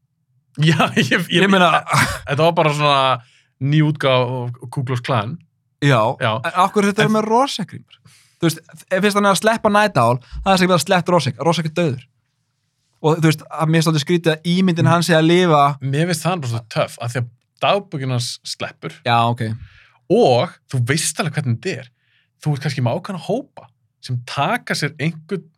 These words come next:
Speaker 1: einhvers konar manneskju eða eitthvað, eitthvað merki eða eitthvað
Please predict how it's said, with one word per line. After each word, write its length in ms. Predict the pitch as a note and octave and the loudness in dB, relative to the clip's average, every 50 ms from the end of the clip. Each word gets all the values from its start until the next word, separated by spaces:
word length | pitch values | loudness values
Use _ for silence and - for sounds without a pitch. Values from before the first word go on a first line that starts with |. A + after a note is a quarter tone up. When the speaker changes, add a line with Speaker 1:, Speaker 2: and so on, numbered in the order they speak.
| _ _ - | _ _ -8
Speaker 1:
einhvers 300 | - D#3 D#3 - G#3+ - | -6 -6 -4 -4 -6 -6
konar 380 | - - G3+ G3 G3 F#3 F3+ - - | -4 -4 -2 2 2 2 0 -2 -6
manneskju 800 | - D3+ D3 D3+ D3+ E3 E3 F#3+ G3 G3 F3+ D#3+ - - F3+ E3 | -6 -4 -4 0 2 2 2 2 0 -2 -2 -4 -2 0 0 0
eða 80 | D#3 - | 0 0
eitthvað, 480 | D#3+ F3 F3+ - - - G#3 G3 F#3+ - | 0 -2 -2 -4 -6 -4 -2 -2 -2 -2
eitthvað 300 | D#3 D#3+ - G#3 E3+ D3+ | -2 -2 -2 0 0 0
merki 480 | D3 D#3 F3+ - - - - - - | 2 0 0 -2 -4 -14 -10 -6 -4
eða 120 | E3 D3 D#3 | -4 -2 -4
eitthvað 340 | D#3+ D#3+ - G#2+ A#2 D3 | -4 -4 -4 -4 -4 -4